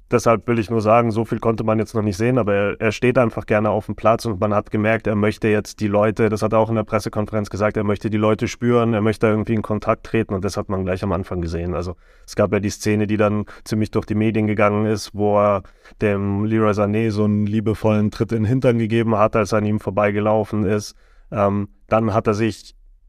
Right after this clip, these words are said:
vor, vor den Medien sozusagen die Zeit genommen, um lange mit Sané zu reden. Ich glaub, Sané ist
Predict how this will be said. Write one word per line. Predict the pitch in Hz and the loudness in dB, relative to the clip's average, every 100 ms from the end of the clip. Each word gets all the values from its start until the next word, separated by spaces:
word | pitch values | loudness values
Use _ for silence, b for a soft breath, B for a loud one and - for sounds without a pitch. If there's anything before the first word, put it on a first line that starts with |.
| _ _ _ - | _ _ _ -20
vor, | - 117 113 117 - | -2 4 4 4 0
vor | - 120 | 0 2
den | 117 113 | 2 0
Medien | 117 117 113 110 | 0 2 2 2
sozusagen | 110 110 107 110 110 | -2 -2 2 4 4
die | 110 110 | -2 -2
Zeit | 110 110 98 | 2 2 0
genommen, | 113 110 110 110 110 | 0 0 2 0 0
um | 110 120 110 110 110 | -2 -4 -4 -2 -4
lange | - 110 123 117 | -2 0 2 2
mit | 113 | 0
Sané | - 107 107 117 | 0 0 0 -2
zu | - 107 | -2 -2
reden. | 110 131 113 | 0 0 0
Ich | |
glaub, | - 113 | 0 -2
Sané | 113 107 117 | 0 0 0
ist | 110 - - | -2 -6 -14